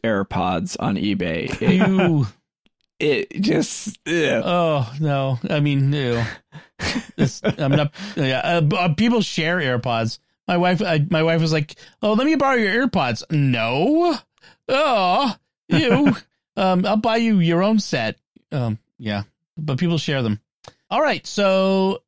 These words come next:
Speaker 2: yeah, regular maintenance is a, is a big one. And then, you know, just the, the normal clean, keep things clean. Um, one thing to, if, if you keep an air, a microfiber cloth on you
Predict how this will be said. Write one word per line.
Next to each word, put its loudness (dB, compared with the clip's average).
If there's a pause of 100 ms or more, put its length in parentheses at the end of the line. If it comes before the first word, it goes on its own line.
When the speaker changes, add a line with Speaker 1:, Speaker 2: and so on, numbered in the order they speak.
Speaker 2:
yeah, -2
regular 2
maintenance 0
is -2
a, -2 (100)
is -2
a -2
big -2
one. -2 (400)
And 0
then, 0 (120)
you -2
know, 0 (120)
just -6 (680)
the, 0
the 0
normal 0
clean, -2
keep -2
things -2
clean. 0 (360)
Um, 0 (220)
one 0
thing 2 (180)
to, -4
if, 0 (120)
if 0
you 0
keep -2
an 0
air, -2
a -2
microfiber 0
cloth -2 (160)
on 2
you 2